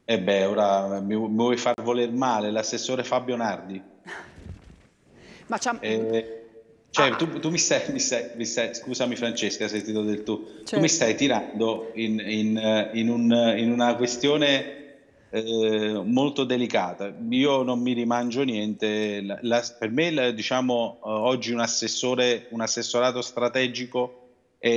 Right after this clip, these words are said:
Speaker 1: eh, poco funzionale, eh, in questo momento nel nostro paese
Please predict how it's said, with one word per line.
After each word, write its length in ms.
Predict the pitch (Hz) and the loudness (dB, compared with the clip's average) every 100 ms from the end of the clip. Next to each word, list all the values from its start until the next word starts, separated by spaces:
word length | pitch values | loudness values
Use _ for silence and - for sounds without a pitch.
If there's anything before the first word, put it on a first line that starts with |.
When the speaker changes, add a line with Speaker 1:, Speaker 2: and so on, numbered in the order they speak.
| 113 | 0
Speaker 1:
eh, 760 | 113 113 110 107 107 107 104 101 | -2 0 0 2 0 0 0 0
poco 300 | 143 135 - | 0 0 -2
funzionale, 1040 | 113 123 113 - 127 110 98 101 104 101 - _ _ _ - | -6 -4 -4 -2 -2 0 -2 -2 -2 -4 -8 _ _ _ -4
eh, 720 | 98 98 98 98 98 95 98 | 0 0 0 0 0 0 0
in 100 | 104 | 0
questo 340 | 120 113 - | 0 0 0
momento 480 | 120 127 110 107 107 | 2 2 0 0 -2
nel 140 | 101 101 | -2 -2
nostro 380 | 107 - 104 98 | -4 -4 -4 0
paese 600 | 127 92 92 101 101 | 0 0 -4 -6 -6